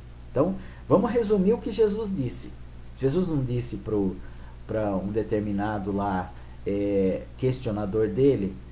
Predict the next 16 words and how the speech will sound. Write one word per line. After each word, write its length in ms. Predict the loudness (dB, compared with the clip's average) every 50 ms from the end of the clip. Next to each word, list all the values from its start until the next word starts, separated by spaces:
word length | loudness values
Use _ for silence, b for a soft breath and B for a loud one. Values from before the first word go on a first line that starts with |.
| -14 -16 -4 0
quais 220 | 4 4 4 4
seriam 260 | 4 2 2 2 2
os 80 | 0 0
mandamentos 500 | -2 -4 -2 -2 0 0 0 -2 -4 -4
que 80 | -4 -4
deveria 380 | -2 0 0 0 0 0 -2
cumprir. 360 | -2 -4 -6 -2 0 2 2
O 60 | 2 2
que 140 | 0 -2
que 80 | -2 0
ele 80 | -2 -2
disse? 340 | -2 -4 -8 -8 -10 -14 -16 -16 -16 -16 -16 -16 -8 0
Ama 400 | 2 4 4 4 2 0 -4 -6 -8 -12 -14 -16 -16 -16 -16 -14 -6 -4
a 80 | -4 -4
Deus 420 | -2 0 0 -2 -2 -4 -8 -14 -14 -14
sobre 380 | -10 -6 -4 -4 -2 -2 -4